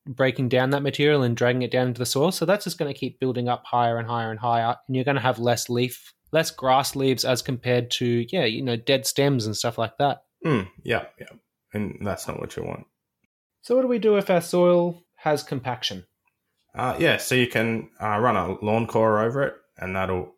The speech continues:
Speaker 2: aerate it and, um, break up that compaction. And that can be done every few months throughout the growing season.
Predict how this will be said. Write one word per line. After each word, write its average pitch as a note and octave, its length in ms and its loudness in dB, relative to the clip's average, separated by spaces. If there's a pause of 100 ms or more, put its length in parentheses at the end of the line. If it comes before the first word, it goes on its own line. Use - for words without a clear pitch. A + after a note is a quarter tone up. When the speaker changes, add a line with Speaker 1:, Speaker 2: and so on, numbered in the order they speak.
(100)
Speaker 2:
aerate G2 400 -4
it A2+ 200 -8 (140)
and, F#2+ 200 -8
um, F#2 240 -6
break G2+ 220 0
up F2+ 120 -4
that G2 140 -4
compaction. A2 580 -6 (720)
And F#2+ 100 -2
that G2 280 -2
can - 180 -12
be F#2 100 -8
done F2 300 -10 (220)
every F#2+ 240 -8
few F2+ 260 -12
months F2 360 -8
throughout F2+ 280 -6
the G2+ 60 -8
growing G2 320 -8
season. G#2 440 -10